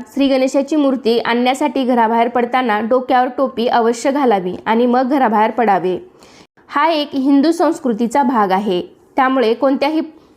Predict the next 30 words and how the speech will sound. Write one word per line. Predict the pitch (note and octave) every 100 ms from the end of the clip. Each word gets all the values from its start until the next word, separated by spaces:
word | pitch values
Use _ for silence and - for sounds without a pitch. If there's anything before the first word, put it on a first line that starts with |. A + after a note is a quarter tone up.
| -
पाहुण्यांचे | C#4+ C#4 C#4+ D4 E4
स्वागत | E4 C#4+ A#3 A#3+
करताना | B3 A3+ C#4 C4+ G#3+
डोक्यावर | G#3 B3 B3 B3 C4+ C4+
टोपी | A#3+ D4
घालण्याची | D4 C#4+ A#3+ A3+ C4
प्रथा | B3+ B3+ G#3+ G3
आपल्याकडे | A3+ A#3 C4+ C#4+ A#3+
प्रा-, | C4 - _
प्राचीन | B3+ B3 D#4+ D#4+
काळापासून | E4 B3 B3 C4 B3
चालत | C#4 C4 A#3 B3+
आलेली | B3+ A3 G3+
आहे. | G3 G#3 F#3 F#3+ - _ -
तर | C#4
या | D#4 D4
नियमाचे | D4 C#4+ C#4 D4+
पालन | - C4+ A#3+ A#3
आपल्याला | - B3+ C4+ A3+ F#3 - - -
करणे | B3+ B3 A#3+
आवश्यक | B3 B3 B3+ B3+ G#3+
आहे. | G#3 G3 F#3 - - _ _ - - - B3+
गणपती | D4 C#4+ E4+
बाप्पांना | E4 D#4 D#4 D#4 A#3+
आणायला | B3 A#3+ A#3+ A#3+ B3+
जाताना | A#3+ A#3+ C4+ G#3+
सोबत | A3+ C#4+ A3+ A#3 A#3
तांबण | B3 A#3 C4
घेऊन | C#4 D4+ C#4
जावे, | A#3+ G3 F#3